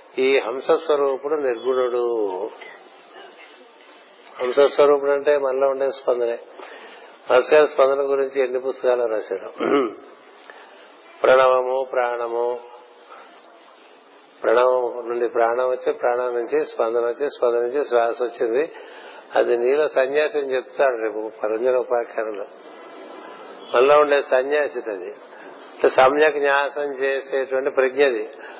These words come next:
అది మన చేష్టలతో దానికి ఏం సంబంధం లేదు. అది మనం పాడు చేసుకుంటే పాడు చేసుకుంటాం.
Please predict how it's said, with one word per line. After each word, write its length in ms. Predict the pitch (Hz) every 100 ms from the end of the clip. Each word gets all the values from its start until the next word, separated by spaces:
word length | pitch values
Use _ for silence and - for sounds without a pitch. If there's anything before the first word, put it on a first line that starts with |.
| - -
అది 160 | 123 139
మన 140 | 143
చేష్టలతో 600 | 143 139 143 - 156 143 135
దానికి 300 | 135 123 143
ఏం 100 | 131
సంబంధం 520 | 135 135 139 135 123
లేదు. 180 | 110 107 - - - -
అది 100 | 123
మనం 160 | 131
పాడు 280 | 123 131 135
చేసుకుంటే 440 | 139 131 143 135 123
పాడు 240 | 117 107
చేసుకుంటాం. 420 | 101 - - 107